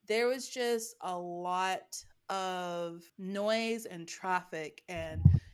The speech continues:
yelling and a, a lot of energy. And usually I love that energy. I love to just watch it happen. But I think something that was really discouraging for me personally was just seeing people that I really respected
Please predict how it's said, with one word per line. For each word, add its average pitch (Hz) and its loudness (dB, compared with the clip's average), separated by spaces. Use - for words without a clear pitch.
yelling 202 4
and 180 -6
a, 185 -4
a 196 0
lot 196 2
of 226 -2
energy. 196 -6
And 180 -8
usually 415 0
I 208 4
love 170 0
that 165 -4
energy. 156 -10
I 190 2
love 190 2
to 185 -6
just 170 -6
watch 185 -2
it 214 -12
happen. 202 2
But 220 4
I 247 6
think 427 -6
something 392 -8
that 285 -2
was 226 -2
really 214 2
discouraging 190 -6
for 180 -12
me 202 -6
personally 262 -6
was 196 -4
just 190 -6
seeing 233 -4
people 220 -6
that 190 -2
I 175 0
really 185 -4
respected 175 -4